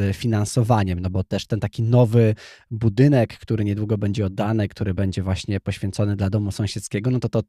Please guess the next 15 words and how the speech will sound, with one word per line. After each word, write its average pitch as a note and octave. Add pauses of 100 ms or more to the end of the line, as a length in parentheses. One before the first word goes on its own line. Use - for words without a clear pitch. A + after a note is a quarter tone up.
to A#2
też B2
oczywiście A2+
są A2 (380)
ogromne A2
wydatki. B2 (100)
Więc A#2
jakbyś A#2
mógł B2+
jeszcze A2+
powiedzieć G#2+
trochę A2
o A2
tym F#2+
aspekcie? -